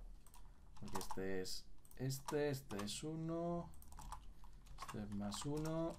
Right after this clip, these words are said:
y este es más dos. Perfecto. Vamos a probar. Y fijaos que ahora, al recargar, sí me lo ha seleccionado lo que teníamos. Voy a poner inglés.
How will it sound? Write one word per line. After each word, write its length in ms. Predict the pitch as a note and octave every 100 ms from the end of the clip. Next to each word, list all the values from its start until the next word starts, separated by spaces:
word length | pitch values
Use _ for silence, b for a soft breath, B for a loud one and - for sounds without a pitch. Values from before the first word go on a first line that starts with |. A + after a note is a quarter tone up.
| -
y 140 | A#2
este 220 | A2+ -
es 60 | C3
más 240 | A2+ A2+ -
dos. 300 | - - - - - - - - b b b b b
Perfecto. 420 | D3 C3+ A#2+ - - - - - - - - - - - - - - - - -
Vamos 340 | C3+ D3 C#3
a 380 | C#3 C3 B2+ B2+
probar. 500 | B2+ C3+ F#3+ A#3 - - - b b b b
Y 60 | C#3+
fijaos 280 | E3 G#3
que 120 | G#3 A3+
ahora, 300 | A#3 G#3+ G#3+
al 320 | F3+ C#3 C3
recargar, 760 | C3+ C3+ B2 C#3 F3+ F3+ G3+ - -
sí 300 | - F#3 A3
me 100 | E3
lo 80 |
ha 60 | C3+
seleccionado 560 | C3+ B2+ A2 C3 A#2+ A#2
lo 100 | G#2
que 100 | G#2
teníamos. 540 | G2+ F#2+ E2+ D#2+ -
Voy 140 | - C3
a 60 | C#3
poner 340 | B2+ A#2 G2+
inglés. 840 | B2 B2 B2 D#3+ G3+ A3+ - -